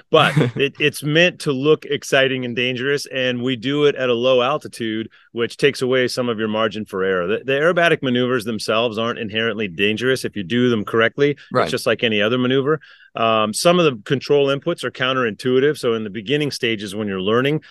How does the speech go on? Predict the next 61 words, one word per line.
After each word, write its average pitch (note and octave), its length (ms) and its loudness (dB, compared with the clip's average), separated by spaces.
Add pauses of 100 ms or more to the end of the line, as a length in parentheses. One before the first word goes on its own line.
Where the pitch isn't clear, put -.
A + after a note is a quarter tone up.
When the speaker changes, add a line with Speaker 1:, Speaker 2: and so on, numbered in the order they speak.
(140)
Speaker 1:
uh, G#2 260 2
that A#2+ 300 0
there's B2 300 -2
kind B2+ 220 2
of A2 60 -4
a G2+ 100 -8
window A2+ 340 0
of F#2 140 -4
danger G#2+ 340 -2
there G#2 240 0
where G2+ 140 -2
you're, F#2+ 180 -4
it's A#2 160 -12
easy A#2 240 -4
to G#2+ 60 0
make G#2+ 240 -2
mistakes G#2 420 -2
'cause F2+ 160 -8
you F#2+ 80 -8
just F#2 180 -12
don't G2 220 -2
know F#2+ 280 -2 (180)
how A2 100 -4
to F#2+ 80 0
do G2+ 240 0
it A2+ 60 4
and - 80 -8
you're F2+ 80 -6
not F#2 180 -6
used G2+ 240 -8
to B2+ 120 0
it. B2+ 100 -2 (240)
Speaker 2:
Sure. - 140 -4
Speaker 1:
Uh, G2+ 60 -2
but C3 120 0
once F#3 200 0
you've C#3 120 -2
learned C#3+ 240 4
it D#3+ 60 4
and B2 100 -2
you A#2+ 60 -2
get C3+ 120 0
the B2 80 -6
maneuvers A#2+ 420 0
down, C3+ 340 0 (260)
uh, G#2 400 0 (100)
then A2 400 0
it's, B2 260 -6
it's B2 200 -4
very C3+ 300 4
predictable. A#2+ 520 0
The G#2+ 120 2
outcome A2+ 420 -2
is G2 80 -6
almost A#2 420 -2
exactly G#2+ 460 -2
what G2+ 160 -2
you G#2+ 140 -4
intend G#2+ 380 -2
every G2 240 0
time. G#2+ 360 -2